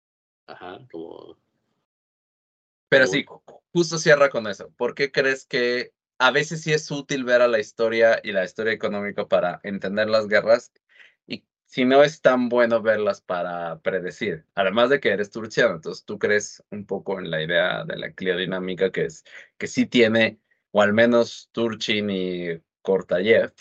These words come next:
Speaker 2: que es, este, su, su coautor, sí han dicho que ellos sí creen que pueden predecir guerras, ¿no? A partir de la presión demográfica, que es lo que ellos
Speaker 1: Sí,
Speaker 2: dicen.
Speaker 1: es el, la, la, sí, que es también la, la idea de, se me olvida el nombre de,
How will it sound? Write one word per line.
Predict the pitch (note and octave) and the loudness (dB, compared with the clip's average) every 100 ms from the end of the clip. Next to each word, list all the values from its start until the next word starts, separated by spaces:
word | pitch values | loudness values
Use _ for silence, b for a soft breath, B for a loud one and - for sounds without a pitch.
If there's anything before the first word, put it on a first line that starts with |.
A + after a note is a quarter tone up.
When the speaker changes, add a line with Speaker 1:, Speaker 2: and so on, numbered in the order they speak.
| - | -12
Speaker 2:
que | E2 | -10
es, | E2 | -10
este, | E2 - D#2+ | -12 -12 -12
su, | D#2+ D#2+ D#2 E2 _ b b b b | -10 -10 -10 -14 _ b b b b
su | - F2+ | -8 2
coautor, | F#2+ F2 G#2 G2+ | 2 4 4 4
sí | - G#2 G2+ G2+ G2+ G#2 G2+ - - _ | 0 -2 -2 -2 0 2 0 0 -10 _
han | A#2+ C4+ | 2 4
dicho | B3+ C#3 F3 E3 | 2 2 2 2
que | A#2 | 4
ellos | B2 | 4
sí | - A#2+ | 0 -2
creen | - A#2+ A#2 | 4 4 4
que | A#2+ | 4
pueden | A#2 G#2+ | 4 4
predecir | G2+ G2 F2 - F#2+ F#2 - _ _ _ _ _ _ _ _ _ | -2 -4 -4 -8 -8 -8 -12 _ _ _ _ _ _ _ _ _
guerras, | A2 A#2 - - - | 2 2 0 -12 -14
¿no? | A2+ F3 C3+ | -10 -4 -2
A | |
partir | - G2 C3+ | 0 2 4
de | E3 | 4
la | D#3+ | 4
presión | A#2+ G#2 B2+ | 2 2 2
demográfica, | B2+ A#2+ G#2 A#2 - D#2+ - D#2+ | 4 4 4 4 2 -8 -20 -16
que | F#2 | -16
es | |
lo | F2+ | -14
que | - | -14
ellos | E2 E2+ | -12 -6
Speaker 1:
Sí, | G#2+ | -6
Speaker 2:
dicen. | G2+ | -4
Speaker 1:
es | C3 | -2
el, | E3+ D3 A2 | -2 -2 -4
la, | A2 | -8
la, | G#2+ G#2 A2 | -8 -10 -12
sí, | G2 A#2 | -12 -12
que | A2+ A2 | -6 -6
es | G#2+ | -6
también | A2+ G#2+ A2 | -8 -10 -10
la, | G#2+ G2 | -10 -10
la | F#2+ F#2+ | -12 -12
idea | F#2+ G#2+ G#2 | -10 -8 -8
de, | G2 F#2 F2 E2 D#2+ - _ _ | -10 -10 -12 -12 -14 -18 _ _
se | _ F#2+ | _ -16
me | |
olvida | F#2+ G#2 | -8 -8
el | G#2 | -8
nombre | G#2 G2 F2 | -12 -12 -12
de, | F2+ F#2 F2 D#2+ | -12 -12 -12 -16